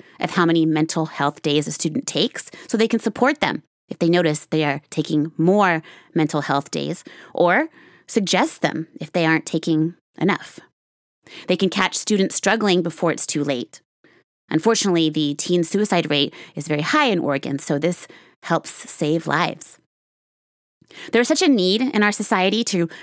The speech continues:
recognize rest and its importance to our mental health. It's okay to take a break. This is the hardest thing for me to grasp because I am ambitious and driven. But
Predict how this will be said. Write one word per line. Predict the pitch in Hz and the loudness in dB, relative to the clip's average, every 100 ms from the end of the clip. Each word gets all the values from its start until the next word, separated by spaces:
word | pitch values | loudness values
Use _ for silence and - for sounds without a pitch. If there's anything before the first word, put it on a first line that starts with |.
| - | -6
recognize | 175 170 190 185 175 160 | -4 0 2 4 2 2
rest | 151 170 - - - | 0 0 -2 -8 -4
and | 175 | 0
its | 160 - | 0 -2
importance | - 160 196 202 240 - - _ - | -6 0 0 2 0 0 -10 _ -4
to | 240 | 0
our | 226 | 2
mental | 220 240 | 2 0
health. | 220 220 - - _ _ _ _ | 0 0 -2 -16 _ _ _ _
It's | - - 254 | -18 0 0
okay | - 214 240 | 2 0 2
to | 247 | 0
take | 233 233 | 0 -2
a | |
break. | 196 208 247 - _ _ - - | 2 0 0 -10 _ _ -20 -8
This | 196 208 | -4 0
is | |
the | 214 | 0
hardest | - - - 190 190 190 - | -2 -14 0 2 2 -2 0
thing | 170 160 | 2 2
for | 156 | 0
me | 156 147 | 0 0
to | - | -2
grasp | 135 123 143 - | 0 0 -2 -6
because | 147 147 | -6 -4
I | 135 | -2
am | 147 147 - - | -2 -4 -10 -8
ambitious | 156 254 - 220 - | 0 2 4 0 0
and | 165 160 | -2 2
driven. | 214 214 220 - _ _ _ _ - - - | 2 2 -2 -4 _ _ _ _ -20 -18 0
But | 185 | 0